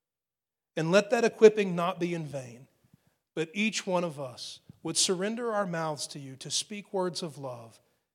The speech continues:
and that we would see the results of love manifest in and through our actions and throughout our lives.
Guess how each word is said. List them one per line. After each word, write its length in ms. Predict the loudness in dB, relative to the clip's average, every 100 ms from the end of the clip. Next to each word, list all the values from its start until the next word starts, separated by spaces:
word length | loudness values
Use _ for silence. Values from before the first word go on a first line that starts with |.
| _ -8
and 160 | -6
that 160 | -6 -4
we 100 | -4
would 180 | -2 -2
see 240 | -2 -2
the 140 | -2
results 600 | -2 -2 -2 0 0 -2
of 120 | -6 -6
love 320 | -8 -8 -10
manifest 720 | -8 -6 -8 -10 -10 -8 -8
in 200 | -8 -6
and 140 | -6 -10
through 240 | -8 -6
our 160 | -6 -6
actions 540 | -10 -12 -14 -16 -18 -20 _ _
and 120 | -16
throughout 340 | -10 -8 -8 -8
our 120 | -10
lives. 560 | -12 -16 -18 -20 -20